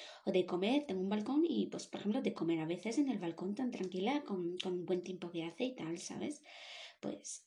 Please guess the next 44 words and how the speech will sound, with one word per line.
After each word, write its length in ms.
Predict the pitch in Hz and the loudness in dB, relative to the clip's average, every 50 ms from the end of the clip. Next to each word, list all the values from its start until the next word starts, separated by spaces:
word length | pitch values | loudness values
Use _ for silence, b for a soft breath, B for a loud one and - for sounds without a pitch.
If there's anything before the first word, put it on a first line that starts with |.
| _ _ _ | _ _ _
siento 460 | - - - 220 262 269 311 330 330 | -8 -2 2 2 4 4 4 4 4
que 140 | - 202 180 | 2 0 0
yo, 120 | 165 190 202 | 0 0 0
pues, 180 | 226 226 - | 0 -2 -2
ese 180 | 220 - - - | -4 -6 -6 -8
tipo 260 | - - 254 254 254 | -6 -6 -2 0 0
de 100 | 262 254 | 0 2
cosas 460 | 277 302 294 330 370 415 415 - - _ | 2 2 4 4 2 2 0 -4 -6 _
no 200 | 202 202 214 240 | 2 4 4 4
las 180 | 226 202 185 180 | 4 4 2 2
aprovecho, 580 | 165 - - 170 165 165 160 160 - 202 208 254 302 370 - - | 0 -2 -2 -2 -2 -2 -4 -4 -6 -4 -2 -2 -2 -4 -6 -10
¿sabes? 460 | - - 190 - - 294 - - - | -12 -10 -6 -6 -6 -6 -6 -6 -4
Y 440 | - 196 185 180 180 170 170 165 170 175 - - | -2 0 2 2 2 2 2 2 0 -2 -4 -4
yo 120 | - 240 277 | 2 6 8
no 120 | 302 - | 8 8
sé 100 | - - | 6 2
si 80 | - - | -6 -6
tú 120 | - 170 | -4 -2
me 60 | 180 | 0
entiendes. 680 | 175 160 156 185 185 170 170 165 156 - - - - - _ _ _ B B B B B B 156 B | 0 0 0 0 2 2 2 2 0 -2 -6 -10 -12 -14 _ _ _ B B B B B B -10 B
Claro, 260 | - 175 175 170 - - | 0 0 0 0 0 0
vida 240 | - 190 196 202 220 | 0 4 4 4 4
sencilla 560 | 214 - 226 208 - 226 214 233 247 233 233 | 4 2 0 0 0 0 2 2 4 4 2
es 120 | 240 - - | 2 0 -4
dependiendo, 560 | 214 208 - - 190 185 190 202 202 214 233 | -6 -4 -2 0 0 2 4 6 4 4 4
o 60 | 208 | 2
sea, 140 | - 175 170 | 0 -2 -2
cada 180 | 185 180 175 180 | -2 0 0 0
uno 180 | 185 196 214 | 0 0 0
tiene 180 | - 240 233 208 | 0 0 0 -2
su 100 | - 170 | -2 -4
objetivo 340 | 170 - 160 - 196 202 240 | -6 -6 -4 -2 0 2 2
y 60 | 247 | 2
su 160 | - - 202 | 0 -2 -4
concepto 400 | 185 180 180 175 170 - 208 208 | -4 -2 -2 -2 -2 0 2 2
de 100 | 208 202 | 4 4
vida 220 | 175 175 175 208 | 4 4 4 4
simple 420 | 214 - 190 185 202 208 233 208 170 | 2 2 2 0 2 2 0 0 -2
o 100 | 156 170 | -2 -4
si-, 200 | - - - - | -6 -10 -6 -4
vida 240 | 180 180 175 180 196 | 0 2 2 2 2
más 240 | 214 220 202 - - | 2 0 -2 -4 -4
fácil, 400 | - 165 196 202 - 175 170 175 | -4 -4 -2 -2 -4 -6 -6 -4
¿vale? 380 | 185 156 165 190 - - - | -4 -2 -2 -2 -4 -6 -8